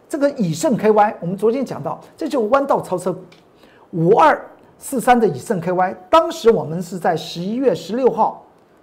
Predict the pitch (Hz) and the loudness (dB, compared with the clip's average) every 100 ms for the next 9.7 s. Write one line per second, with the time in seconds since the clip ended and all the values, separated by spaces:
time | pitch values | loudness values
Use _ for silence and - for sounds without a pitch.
0 | _ - 151 190 - - 233 233 190 135 | _ -10 -6 -6 -8 -6 -6 -4 -6 -6
1 | - 208 185 - 131 - 175 160 170 165 | -8 -8 -8 -10 -12 -8 -8 -4 -2 -2
2 | 170 170 - - - 269 339 349 - 214 | -4 -8 -20 -12 -4 0 4 2 2 0
3 | 247 - - 170 170 165 220 220 185 - | 0 0 -8 -6 -4 -2 -2 -2 -6 -6
4 | - 254 247 240 165 202 156 208 - - | -2 0 2 -2 0 -2 -2 -6 -8 -16
5 | _ _ - 202 208 240 220 - - 170 | _ _ -2 -2 0 -2 -2 -6 -10 -10
6 | 170 208 214 196 143 - 196 196 - _ | -6 -6 -4 -6 -8 -10 -10 -10 -16 _
7 | _ _ - 381 381 240 202 196 147 156 | _ _ 0 2 2 0 0 0 -4 -4
8 | - - - _ _ _ _ 190 160 262 | -4 -6 -14 _ _ _ _ -6 -2 -2
9 | - 214 214 185 135 - 170 | -2 0 0 0 -4 -10 -12